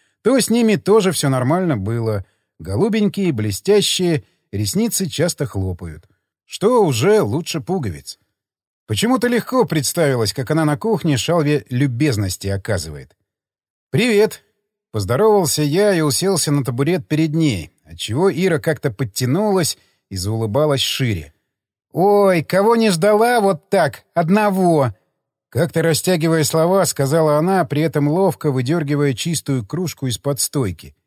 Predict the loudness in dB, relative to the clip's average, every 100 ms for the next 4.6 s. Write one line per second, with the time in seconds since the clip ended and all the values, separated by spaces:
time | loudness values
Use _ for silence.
0 | _ _ -4 -2 0 0 0 -2 _ _
1 | _ _ _ _ -4 0 2 2 2 0
2 | -2 -2 -2 0 2 0 -2 _ _ _
3 | -10 -8 -6 -4 -2 -2 0 0 0 0
4 | 0 0 -4 -6 -16